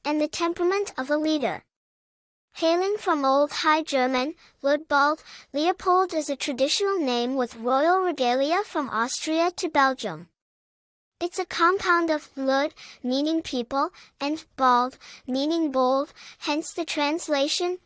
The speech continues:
brave people. Many royal figures, carrying this name, have added to its dignified allure.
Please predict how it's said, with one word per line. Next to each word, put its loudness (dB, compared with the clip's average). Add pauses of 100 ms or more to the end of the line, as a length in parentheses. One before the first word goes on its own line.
brave 0
people. -4 (880)
Many 2
royal 2
figures, -2 (340)
carrying 0
this -2
name, -4 (280)
have -4
added -2
to -2
its -2
dignified 0
allure. 0